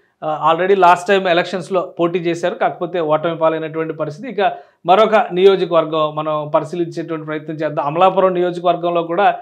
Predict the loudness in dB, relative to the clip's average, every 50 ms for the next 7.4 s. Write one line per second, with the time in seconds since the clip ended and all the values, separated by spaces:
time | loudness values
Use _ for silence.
0 | -10 _ _ _ -10 -4 -2 -2 -2 2 4 4 4 4 4 2 2 2 0 0
1 | -4 -4 -4 -4 -6 -8 -10 -12 _ _ _ _ _ -12 -6 -4 -4 -4 0 0
2 | -2 0 0 -2 -2 0 0 0 -2 0 -2 -2 -2 0 2 2 2 6 4 4
3 | 4 4 2 2 2 0 -2 -6 -4 -2 -2 -2 0 -2 -4 -4 -8 -10 -6 -4
4 | -6 -6 -4 -2 -4 -4 -2 -4 -6 -4 -4 -4 -6 -6 -8 -6 -6 -6 -4 -4
5 | -4 -4 -2 -2 -2 -2 -2 -4 -2 0 0 0 0 -2 -4 -14 _ _ _ 2
6 | 2 4 4 4 4 4 2 -2 -4 -2 -2 -4 -4 -2 -4 -6 -6 0 2 2
7 | 2 2 0 -4 -4 -6 -6